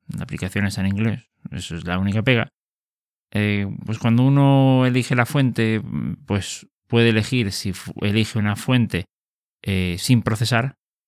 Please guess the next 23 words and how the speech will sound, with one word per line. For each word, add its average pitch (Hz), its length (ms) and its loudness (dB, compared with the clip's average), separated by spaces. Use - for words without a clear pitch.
unprocessed, 110 680 -2
o 104 280 -2
procesada, 95 680 -4
processed, - 600 -8
¿vale? 98 280 -2
Y 113 100 4
entonces, 110 320 2
pues - 180 -4
ahí, 110 540 2
ahí 104 240 2
uno, 110 280 4
claro, 95 240 2
la 92 340 -2
procesada 110 720 2
es 95 140 -4
con 95 160 -4
el 85 80 -6
control 90 300 -6
automático 87 360 -4
de 101 100 0
ganancia 107 380 0
activado 131 540 2
y 107 140 -4